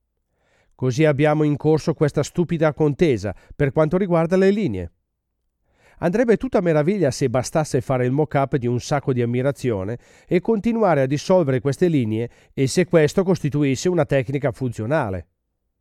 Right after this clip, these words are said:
Lo è in una certa misura, dipende da quante migliaia di ore volete investire in un caso, quante centinaia di ore o quante decine. A dire il vero, la verità in fondo è che molto probabilmente basta usare questa cosa solo alcune decine di ore su un caso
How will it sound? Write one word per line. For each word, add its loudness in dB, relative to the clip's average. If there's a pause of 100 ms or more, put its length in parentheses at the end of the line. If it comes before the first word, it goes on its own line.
(420)
Lo 4
è 4
in 2
una 0
certa 0
misura, -2
dipende 0
da 2
quante 0
migliaia 2
di 0
ore 2
volete 0
investire -2
in -2
un -4
caso, -2 (380)
quante 2
centinaia 2
di 0
ore 4 (180)
o 4
quante 2
decine. 0 (880)
A 2
dire 4
il 2
vero, 2
la 2
verità 2
in 2
fondo 2
è -2 (240)
che 4
molto 2
probabilmente 2
basta 0
usare 2
questa -2
cosa 0
solo 2
alcune 0
decine 0
di -2
ore 0
su -6
un -2
caso -2